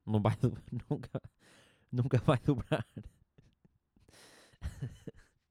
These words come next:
Yeah, estamos a cumprimentar com os joelhos daqui a dois meses. São esses prognósticos. Ou com a pontinha da pila, os homens. Se for os homens, temos a cumprimentar com a ponta da pila. Tipo, tiramos a pila para fora e tipo,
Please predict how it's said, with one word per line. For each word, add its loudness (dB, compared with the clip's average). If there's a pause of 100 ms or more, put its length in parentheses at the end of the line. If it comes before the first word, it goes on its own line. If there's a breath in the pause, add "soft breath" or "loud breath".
(1400 soft breath)
Yeah, -6
estamos -2
a 0
cumprimentar 2
com -2
os 0
joelhos 0
daqui -4
a -4 (520)
dois 10
meses. 4
São 2
esses 2
prognósticos. 0 (880)
Ou 12
com 2
a 8
pontinha 2
da 4
pila, 2 (520)
os -6
homens. -4 (640)
Se -20
for 2
os 2
homens, 6
temos 2
a 4
cumprimentar 2
com 0
a 0
ponta 0
da 4
pila. 0
Tipo, -10
tiramos -2
a 2
pila 2
para 2
fora 4
e 2
tipo, -8